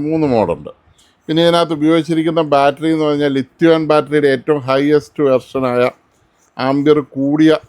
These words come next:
ബാറ്ററിയാണ് ഇവിടെ ഉപയോഗിച്ചിരിക്കുന്നത്. ഇതാണ്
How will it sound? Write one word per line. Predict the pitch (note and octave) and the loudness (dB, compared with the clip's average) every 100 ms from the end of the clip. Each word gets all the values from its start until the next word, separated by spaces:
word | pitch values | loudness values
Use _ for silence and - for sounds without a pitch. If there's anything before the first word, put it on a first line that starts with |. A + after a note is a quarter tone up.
| _ _ _ _ _ _ _ _ _ _ C3 | _ _ _ _ _ _ _ _ _ _ -2
ബാറ്ററിയാണ് | B2+ C3 C3 A2 A2+ - - - | -2 0 0 0 -4 -12 -18 -6
ഇവിടെ | A#2+ A2+ A2 _ G#2+ | 0 0 -2 _ -8
ഉപയോഗിച്ചിരിക്കുന്നത്. | A2+ A2+ A2 A2 F#2+ F2 G#2+ _ _ _ _ _ _ _ _ _ _ - | -4 -4 -4 -8 -8 -8 -10 _ _ _ _ _ _ _ _ _ _ -4
ഇതാണ് | B2+ A#2+ | -2 -2